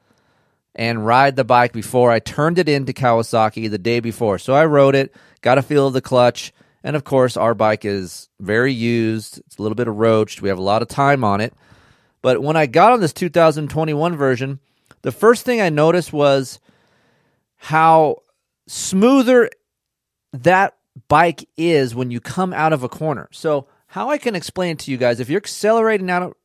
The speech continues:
out of the corner from area three, the bike itself is just more connected to the rear wheel with this clutch. It has more grip, it has more connection,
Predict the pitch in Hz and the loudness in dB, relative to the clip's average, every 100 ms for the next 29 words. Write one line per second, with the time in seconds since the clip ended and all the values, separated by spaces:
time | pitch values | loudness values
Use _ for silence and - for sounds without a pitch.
0 | - 165 175 151 - 156 147 139 123 143 | -2 0 0 -2 -4 -4 -4 -8 -8 -2
1 | 151 165 147 - 151 160 117 127 _ _ | -2 0 -2 -4 -6 -4 -6 -10 _ _
2 | _ _ _ _ _ - 123 147 151 240 | _ _ _ _ _ -12 -4 0 2 2
3 | 277 214 - 240 247 139 143 123 180 185 | 0 -4 -2 0 0 0 -6 -4 -4 -4
4 | - 139 139 147 170 196 - 175 151 160 | -6 -12 -8 -4 -2 -2 -4 -8 -4 -6
5 | 170 175 165 143 127 147 156 139 160 147 | -4 -6 -6 -4 -4 -4 -4 -4 -2 -2
6 | 127 143 123 - 165 131 - - 120 156 | -4 -6 -8 -6 -2 -2 -4 -14 -6 -2
7 | 160 147 135 143 147 110 113 143 240 - | -2 -2 -6 -4 -4 -6 -4 -2 -2 -6
8 | - _ _ _ _ - 123 135 147 135 | -20 _ _ _ _ -10 -6 -2 -2 -2
9 | 147 139 - 135 120 156 196 - 240 | -4 -4 -4 -6 -4 -4 -4 -6 -6